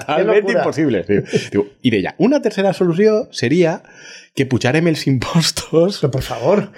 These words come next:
Speaker 1: pero cuando
Speaker 2: Diu,
Speaker 1: hemos abandonado la
Speaker 2: clar,
Speaker 1: razón por la locura? No
Speaker 2: exactament,
Speaker 1: puede ser, no
Speaker 2: pujarem
Speaker 1: puede
Speaker 2: els
Speaker 1: ser.
Speaker 2: impostos i així compensar tal. Aleshores, com totes les solucions són impossibles, només queda una,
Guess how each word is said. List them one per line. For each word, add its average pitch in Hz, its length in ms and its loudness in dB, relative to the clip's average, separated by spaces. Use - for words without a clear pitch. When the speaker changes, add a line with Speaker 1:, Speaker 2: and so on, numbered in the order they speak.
Speaker 1:
pero 143 120 0
cuando 143 100 -2
Speaker 2:
Diu, 180 60 0
Speaker 1:
hemos 214 160 0
abandonado 190 320 2
la 175 60 0
Speaker 2:
clar, 160 120 2
Speaker 1:
razón 170 180 2
por 170 140 0
la 170 60 2
locura? 131 300 -2
No 120 60 0
Speaker 2:
exactament, 135 180 0
Speaker 1:
puede 175 140 2
ser, 240 80 0
no 240 60 -8
Speaker 2:
pujarem 143 260 0
Speaker 1:
puede 226 80 2
Speaker 2:
els 147 60 -2
Speaker 1:
ser. 156 100 -2
Speaker 2:
impostos 170 320 0
i - 20 2
així 110 260 -2
compensar 123 540 0
tal. 71 140 -8
Aleshores, - 480 -4
com 90 240 -10
totes 220 200 2
les 262 140 2
solucions 226 300 -2
són 113 140 -2
impossibles, 214 920 0
només 143 400 0
queda 165 240 -2
una, 254 300 2